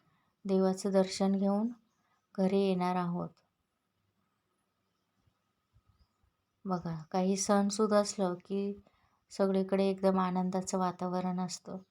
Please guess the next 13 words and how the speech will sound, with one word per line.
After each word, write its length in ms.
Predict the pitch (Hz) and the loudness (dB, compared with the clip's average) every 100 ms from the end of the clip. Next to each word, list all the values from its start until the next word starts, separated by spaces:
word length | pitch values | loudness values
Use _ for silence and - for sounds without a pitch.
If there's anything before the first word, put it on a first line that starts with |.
| _ _ _ _ _ _ - | _ _ _ _ _ _ -8
आणि 260 | 185 190 190 | -2 0 0
काही 160 | 196 196 | 0 0
ठिकाणी 500 | 196 208 202 185 185 | 2 2 4 4 2
देवी 360 | 185 190 190 190 | 4 4 6 4
बसवली 480 | 185 185 196 185 | 2 0 0 0
जाते. 580 | 180 180 180 175 175 175 _ _ _ _ _ _ _ | -2 -4 -4 -8 -8 -10 _ _ _ _ _ _ _
एकदम 540 | - - 196 190 202 196 | -16 -6 -6 0 0 2
जल्लोषात 880 | 196 196 196 196 196 - 196 190 - 170 | 2 2 2 2 0 0 -2 -4 -14 -2
हा 160 | 180 185 - _ _ _ _ _ _ _ _ | 0 0 -4 _ _ _ _ _ _ _ _
सण 320 | - 196 185 | -2 2 2
साजरा 480 | 185 196 190 180 175 | 2 2 0 0 -4
केला 300 | 175 180 175 | -4 -4 -4
जातो 380 | 170 170 - 170 | -6 -8 -10 -20